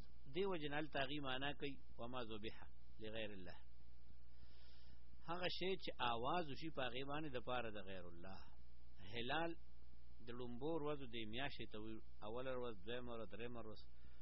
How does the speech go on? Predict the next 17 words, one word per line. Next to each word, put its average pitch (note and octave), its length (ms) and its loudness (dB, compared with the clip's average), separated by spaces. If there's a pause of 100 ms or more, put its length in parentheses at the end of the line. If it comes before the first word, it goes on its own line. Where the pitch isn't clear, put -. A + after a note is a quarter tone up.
(120)
چې - 120 0 (100)
دا C#3 100 4
ولیدې F3 460 0
شي، D3+ 100 0
نو C3+ 100 0
خلک D3 280 0 (180)
آواز B2+ 380 2
وکړي A#2 400 -2
یو B2 160 0
بل A2+ 180 -2
ته A2 120 -2
چې A#2+ 100 -2
هغه A#2 200 -2
د G2+ 120 -2
میاشت. G#2+ 340 -2 (960)
اهل E3+ 380 0
الصبي، D#3+ 500 0